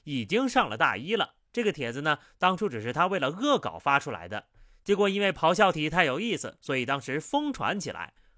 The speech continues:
后来呢，就逐渐成了高考微博的保留节目。<laughs> 在这儿呢，小布希望啊，今年参加高考的学子们都没有睡过头，都按时到达了考场。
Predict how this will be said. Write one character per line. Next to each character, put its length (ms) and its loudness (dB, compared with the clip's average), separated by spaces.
后 120 4
来 160 6
呢， 180 0
就 140 0
逐 160 -4
渐 140 0
成 160 -4
了 180 2
高 180 6
考 200 -2
微 180 0
博 160 -2
的 320 0
保 300 6
留 280 2
节 220 -2
目。 160 -4
<laughs> 920 -4
在 160 6
这 60 8
儿 120 12
呢， 140 4
小 140 4
布 80 0
希 160 0
望 120 6
啊， 260 2
今 180 -10
年 120 -2
参 140 -4
加 140 4
高 160 2
考 100 -2
的 80 -4
学 180 0
子 120 -8
们 180 -2
都 200 2
没 100 0
有 160 0
睡 140 -2
过 160 -2
头， 400 -6
都 140 0
按 220 4
时 280 -10
到 240 6
达 100 2
了 100 4
考 160 0
场。 220 -8